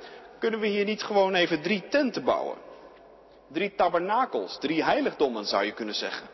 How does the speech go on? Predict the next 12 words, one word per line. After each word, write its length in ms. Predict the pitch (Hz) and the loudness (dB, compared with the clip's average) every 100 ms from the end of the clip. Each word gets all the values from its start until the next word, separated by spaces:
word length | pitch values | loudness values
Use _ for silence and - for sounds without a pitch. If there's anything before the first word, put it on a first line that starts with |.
| - - - - _ - _ _ _ - | -20 -20 -20 -20 _ -20 _ _ _ -6
Eentje 420 | 180 196 - 139 | -4 -4 -2 -2
voor 200 | - 110 | 0 -2
u, 280 | 202 254 240 - - - - - - - | 0 -2 -2 -10 -20 -20 -20 -20 -20 -8
eentje 300 | - 196 208 | -2 -2 -2
voor 140 | - 120 | -4 -2
Mozes, 680 | 120 202 214 233 226 - - - - - - - - | 2 2 2 -2 -4 -8 -14 -20 -20 -20 -20 -12 -4
eentje 400 | 160 202 202 165 | -4 -4 -10 -14
voor 240 | - 165 | -10 -8
Elia." 520 | - 139 131 101 - - - - - _ _ _ _ _ _ _ _ _ _ _ _ _ _ _ _ _ _ _ _ _ _ _ _ _ _ _ _ _ _ _ _ _ _ _ _ | -6 -6 -6 -8 -10 -18 -20 -20 -20 _ _ _ _ _ _ _ _ _ _ _ _ _ _ _ _ _ _ _ _ _ _ _ _ _ _ _ _ _ _ _ _ _ _ _ _
Ja, 180 | 107 104 | -8 -4
weet 200 | 113 113 | -4 -6
je, 160 | 123 | -10